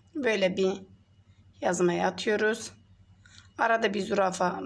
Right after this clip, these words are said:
bırakacak şekilde aynı böyle araları bırakıyoruz. Gene aynı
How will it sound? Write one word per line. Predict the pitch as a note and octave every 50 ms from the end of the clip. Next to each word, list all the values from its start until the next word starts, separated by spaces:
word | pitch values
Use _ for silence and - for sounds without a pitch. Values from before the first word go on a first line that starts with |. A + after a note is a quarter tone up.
| -
bırakacak | G3+ F#3+ F3 F3 F3+ E3+ F#3 F#3+ -
şekilde | - - G3+ G3 - A3 G#3 G3+ G#3+ G#3+ G#3+ A#3 A#3 - - - - _ -
aynı | C4+ A3+ G#3 F#3+ F3+
böyle | F#3 F#3 F3+ -
araları | - F#3 F3+ F3+ F3+ F3 F3 F3 F3 F#3+ G#3+ C#4 - - - - - - _ - _ - _ _ _ - - _ - - - _ - - - -
bırakıyoruz. | C#4 - G3+ F#3+ F#3+ F#3 - A3+ G3+ G3 F4 F4 -
Gene | - A3+ A3 A3+ G#3+
aynı | G#3+ A3 A3 A3 G#3+ A3+ B3+ F4